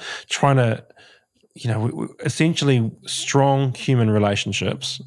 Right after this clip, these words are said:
are what people fall back on, you know, when things are hard. It's kind of what we've discovered. And, and that, that's likely to be, you can,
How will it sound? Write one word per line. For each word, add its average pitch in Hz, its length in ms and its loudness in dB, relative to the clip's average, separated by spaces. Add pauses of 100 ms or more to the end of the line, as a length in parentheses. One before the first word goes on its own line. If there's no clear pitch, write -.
(140)
are 127 100 0
what 113 160 0
people 101 300 0
fall 104 180 -2
back 98 260 -2
on, 110 240 -4
you - 100 -2
know, 104 140 4
when 101 180 2 (160)
things 98 200 2
are 95 60 -2
hard. 98 260 0 (100)
It's 120 120 -8
kind 107 160 2
of 101 40 2
what 104 100 0
we've 107 80 -2
discovered. 104 520 -2
And, 104 300 0
and 101 260 4
that, 107 160 0 (420)
that's 123 400 0
likely 117 500 2
to 101 100 -6
be, 107 160 0
you 117 100 4
can, 120 180 2